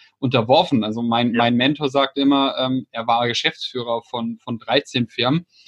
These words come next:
Speaker 1: die
Speaker 2: Ja.
Speaker 1: gehörten aber wieder zu einer Group und da hat er Shareholder Entertainment gemacht, indem er dann zum Management gefahren,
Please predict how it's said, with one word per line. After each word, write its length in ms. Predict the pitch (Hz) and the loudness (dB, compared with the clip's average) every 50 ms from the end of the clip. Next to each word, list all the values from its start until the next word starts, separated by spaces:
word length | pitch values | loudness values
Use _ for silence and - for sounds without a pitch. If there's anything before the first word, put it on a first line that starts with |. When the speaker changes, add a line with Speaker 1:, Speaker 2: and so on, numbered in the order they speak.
| - _ - | -12 _ -4
Speaker 1:
die 60 | 135 | 0
Speaker 2:
Ja. 40 | 127 | 2
Speaker 1:
gehörten 340 | 131 127 139 147 - 147 131 | 4 4 4 4 4 2 2
aber 180 | 127 127 123 | 2 2 2
wieder 220 | 131 135 131 123 127 | 2 2 2 0 0
zu 140 | - - | -2 -2
einer 160 | 123 117 113 110 | 0 0 -2 -2
Group 320 | - - 123 131 160 - | -4 -2 -2 -2 -2 -2
und 220 | - 127 123 123 120 | -4 -4 -4 -4 -2
da 160 | 120 117 117 | -4 -4 -4
hat 120 | 127 127 | -2 -2
er 80 | 127 120 | 0 0
Shareholder 520 | - - - 127 123 120 131 135 131 127 | 0 2 2 2 2 2 0 0 0 0
Entertainment 640 | 120 117 113 117 - - 156 190 196 156 123 110 - | 0 0 -2 -2 -2 -2 -2 0 0 0 0 -2 -2
gemacht, 300 | - 107 104 117 127 - - | -4 -4 -2 -2 -4 -4 -6
indem 280 | 117 110 117 123 123 120 | -8 -4 -2 0 0 0
er 60 | 113 | 0
dann 220 | 120 120 120 117 | -2 -2 -4 -4
zum 180 | - - 127 120 | -4 -2 0 0
Management 480 | 110 110 123 135 131 - 139 135 131 | 2 2 2 0 2 2 2 0 0
gefahren, 380 | 127 - - - 127 135 131 | -2 -2 0 2 2 2 2